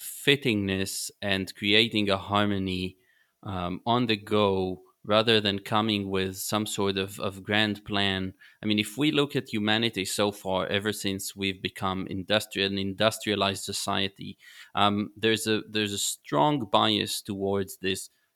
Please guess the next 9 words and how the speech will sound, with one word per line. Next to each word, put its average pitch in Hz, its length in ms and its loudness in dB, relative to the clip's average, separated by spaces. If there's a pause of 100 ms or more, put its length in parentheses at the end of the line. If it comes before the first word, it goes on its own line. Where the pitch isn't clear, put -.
control 101 540 0
aspect 98 520 -6
of 92 120 -8
things. - 320 -8
So - 160 -6
everything 135 420 0
is 104 160 -6
very 117 460 2 (380)
controlled, 135 800 2